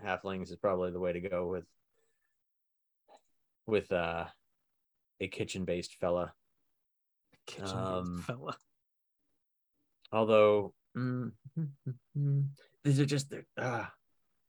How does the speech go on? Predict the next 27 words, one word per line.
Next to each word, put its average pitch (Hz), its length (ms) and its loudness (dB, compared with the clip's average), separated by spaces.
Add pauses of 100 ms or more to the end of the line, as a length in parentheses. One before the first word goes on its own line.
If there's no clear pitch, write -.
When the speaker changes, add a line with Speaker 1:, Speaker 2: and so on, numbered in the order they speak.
(120)
Speaker 1:
Also, 127 560 8 (220)
the 127 100 2
cold 131 320 6
brewed 120 240 4
barbarian 104 560 6
just 95 140 -2
sings 104 220 0
to 104 80 -4
me, 92 320 -4 (100)
being 92 520 0 (220)
a - 60 -12
coffee 101 360 -2
addict 98 480 -4 (1000)
for 113 100 0
life. 92 480 0 (420)
I 110 160 -2
am 107 200 -4
going 95 240 -4
to 92 80 -12
go 85 260 0
with, 76 340 -4 (680)
going 104 160 -6
to - 100 -14
make 92 340 -8 (340)
a 95 80 -10
barbecue 95 840 -4 (920)
paladin 82 600 -8